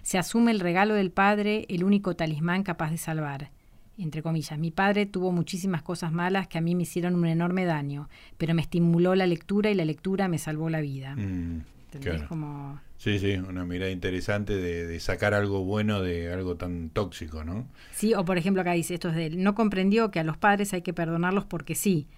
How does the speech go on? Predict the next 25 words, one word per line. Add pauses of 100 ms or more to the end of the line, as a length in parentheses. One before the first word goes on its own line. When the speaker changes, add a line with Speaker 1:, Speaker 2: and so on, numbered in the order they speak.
(100)
Speaker 1:
sin
razones,
excusas
ni
motivos. (280)
No
hay
nada
que
analizar,
nada
que
descubrir
ni
entendimiento
que
lograr. (420)
El
nudo
gordiano
tiene
las, (760)
las
inencontrables
puntas